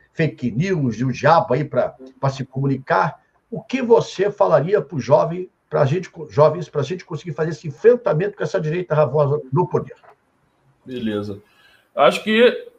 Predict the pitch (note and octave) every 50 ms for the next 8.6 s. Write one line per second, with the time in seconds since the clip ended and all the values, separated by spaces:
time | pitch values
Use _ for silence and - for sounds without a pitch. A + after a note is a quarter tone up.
0 | _ _ - C#3+ D#3+ A3 - - A#3 A3 - G#3 G3 G#3+ A3+ B3+ B3+ A#3 F#3 E3
1 | E3 F3+ G3 G3+ G3+ G#3 G#3+ G#3+ F#3 E3 E3+ F3+ E3+ E3 D#3 D#3+ D#3 D#3 E3+ -
2 | - D3 D3 D3 C#3 C#3+ C3 C3 A2+ - A#2+ C3 C3+ C3+ C3 - C#3+ C3+ C3+ C3+
3 | C3 B2+ B2 A#2+ A2+ G#2+ G#2 G2 - - C3 C#3 C#3 - D3+ C#3 D3 D3+ D#3+ D#3
4 | D#3+ - F3+ E3+ D#3+ B2 B2+ C3+ C3+ - D#3 C#3 B2+ A2+ G#2 G#2 - - C#3 E3+
5 | F#3+ G3 G3 G#3 G3 - - - C3 B2+ B2 A#2 - A2+ G#2+ A2+ A#2 A#2+ - C#3+
6 | C3+ - - D3+ D3+ D#3 D3 - - - A#2 A2 G#2 G2 G#2+ G2 G#2+ - - C3+
7 | B2 - - C3 B2+ B2+ - C#3 C#3+ D3 C#3+ C3 B2 B2+ C3+ B2+ _ C3+ C3 C#3
8 | C3+ A2+ A#2 - - - G#2+ G2+ G2+ G2+ _